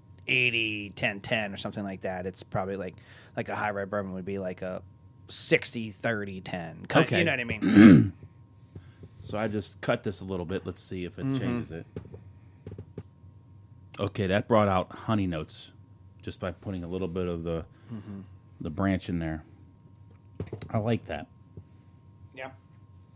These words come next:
Speaker 2: This is a house.
Speaker 1: Mm.
Speaker 2: I'm sorry.
Speaker 1: A what?
Speaker 2: It's a house.
Speaker 1: Attaboy. <laughs> What do you think it is? What type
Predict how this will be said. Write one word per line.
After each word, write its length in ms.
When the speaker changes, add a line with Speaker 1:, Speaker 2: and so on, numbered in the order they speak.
Speaker 2:
This 160
is 60
a 80
house. 480
Speaker 1:
Mm. 360
Speaker 2:
I'm 100
sorry. 360
Speaker 1:
A 80
what? 240
Speaker 2:
It's 160
a 60
house. 480
Speaker 1:
Attaboy. 480
<laughs> 1700
What 140
do 60
you 100
think 240
it 60
is? 220
What 100
type 260